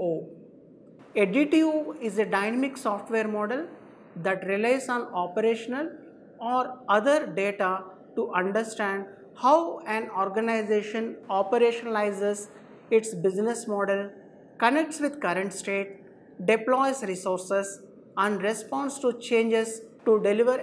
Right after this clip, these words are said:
expected customer value. D T Os help drive efficiencies in business processes as well as create more flexible,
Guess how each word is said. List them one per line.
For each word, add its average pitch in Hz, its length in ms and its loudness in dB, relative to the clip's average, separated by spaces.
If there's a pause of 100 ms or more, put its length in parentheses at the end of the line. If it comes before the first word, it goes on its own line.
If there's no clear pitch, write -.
(140)
expected 262 560 -2
customer 190 500 -2 (480)
value. 147 360 -6 (640)
D 285 160 4
T 320 140 4
Os 311 260 2 (100)
help 233 180 0 (520)
drive 220 340 4 (120)
efficiencies 240 720 -4
in 196 120 -2
business 202 420 0
processes 208 680 -4 (420)
as 208 260 6
well 208 200 4
as 196 260 0
create 254 340 2
more 208 340 2 (120)
flexible, 226 640 0